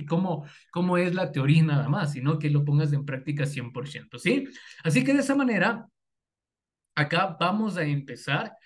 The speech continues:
vamos a empezar, vamos a empezar a diseñar la página web. Así que déjenme nada más poner acá desde el inicio y vamos a empezar. Me gustaría muchísimo, me gustaría muchísimo en este caso poder participar cien por ciento con ustedes.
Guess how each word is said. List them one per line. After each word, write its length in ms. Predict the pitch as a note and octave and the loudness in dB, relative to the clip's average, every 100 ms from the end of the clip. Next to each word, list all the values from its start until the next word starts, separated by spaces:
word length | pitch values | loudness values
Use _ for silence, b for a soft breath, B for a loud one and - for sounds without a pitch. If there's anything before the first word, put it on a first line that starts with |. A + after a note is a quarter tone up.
| b _ E3 | b _ -4
vamos 300 | G#3+ A#3 G#3+ | -2 -2 -2
a 100 | F3+ | -2
empezar, 560 | D3+ C#3+ C#3+ F#3 G3 | -2 -2 0 -2 -2
vamos 300 | D#3+ F#3+ G#3 | -4 -4 -4
a 100 | F#3+ | -6
empezar 540 | F3+ D#3 C#3 C#3+ E3+ - | -6 -6 -4 -2 -2 -2
a 300 | F3+ G3 - - | -2 -2 -6 -14
diseñar 580 | E3 - C3+ D3+ F3 | -12 -4 -2 -2 -2
la 160 | E3+ C#3+ | -4 -4
página 400 | D3+ D3 D3 A#2+ | -2 -2 -2 -2
web. 320 | B2+ G#3 A#3+ B B B | -2 -2 -4 B B B
Así 200 | C3+ D#3+ | -6 -2
que 120 | D#3 | 0
déjenme 360 | F3 E3+ G3 E3 | -2 -4 -4 -2
nada 260 | D3+ D#3 | 0 0
más 240 | D3 D#3 - | -2 -4 -6
poner 260 | C3 C3+ | -8 -6
acá 280 | C#3 C#3 D3 | -6 -2 -2
desde 340 | D3 D3+ D3 | 0 0 0
el 100 | C3+ | -2
inicio 560 | A#2 A#2+ C#3 C#3+ F3 B3+ B B B | -4 -4 -4 -2 -4 -4 B B B
y 100 | D#3 | 0
vamos 380 | G#3+ A#3+ A3+ G#3 | 2 0 0 0
a 120 | F#3+ | 0
empezar. 560 | E3 C#3+ C3+ B2 A#2 B B B | -2 -2 -4 -4 -6 B B B
Me 100 | D#3+ | 2
gustaría 380 | E3 A#3+ C#4+ D#4 | 6 6 6 6
muchísimo, 800 | C4+ - G3 G3 F#3 A#3 C#4+ D3+ | 2 2 -2 0 0 2 0 0
me 180 | D#3+ | 2
gustaría 420 | D#3+ - E3+ G3+ A3+ | 2 -2 -4 -2 0
muchísimo 600 | F#3 D3 E3 F3+ F3+ F3+ | -2 -4 -8 -8 -6 0
en 120 | D3+ | 0
este 280 | D3 D3 C#3 | 0 -2 -2
caso 360 | C3 E3+ E3+ | -4 -4 -4
poder 260 | C3 C#3 D3 | 0 2 4
participar 640 | C#3+ C#3+ - B2+ B2+ B2 | 2 0 -6 -8 -4 -4
cien 240 | - D3+ | -2 -2
por 120 | D3+ C#3 | 0 -2
ciento 280 | C3+ C#3 | 0 0
con 120 | C#3+ D3 | 2 2
ustedes. 600 | D3 - B2+ C3 G#3+ | 2 -2 -2 0 -4